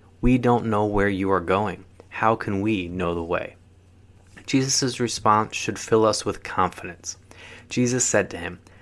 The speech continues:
"I am the way, the truth, and the life." Notice that Jesus doesn't tell Thomas where he's going or tell Thomas the way. He just says, "I am the way." As Paul David Tripp notes,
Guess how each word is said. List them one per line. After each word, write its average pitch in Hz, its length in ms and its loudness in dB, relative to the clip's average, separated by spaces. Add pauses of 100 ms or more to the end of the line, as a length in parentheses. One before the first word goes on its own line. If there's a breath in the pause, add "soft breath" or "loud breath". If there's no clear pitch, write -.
(100)
"I 107 320 8
am 98 260 -2
the 92 80 -2
way, 101 460 2 (240)
the 104 80 -4
truth, 92 500 -4 (120)
and 92 160 -4
the 82 80 -4
life." 87 540 -4 (560 loud breath)
Notice 139 300 4
that 135 180 0
Jesus 113 400 0
doesn't 101 500 0
tell 113 340 2
Thomas 90 440 -2
where 92 140 2
he's 92 160 -6
going 101 360 0
or 90 120 -2
tell 107 220 0
Thomas 101 340 0
the - 100 -16
way. 85 360 -6
He - 140 -4
just 104 240 -2
says, 98 240 2 (140)
"I 95 400 2
am 90 180 -4
the 82 80 -4
way." 80 400 -8 (600 loud breath)
As 117 140 0
Paul 120 380 6
David 101 440 2
Tripp - 340 -2
notes, - 380 -10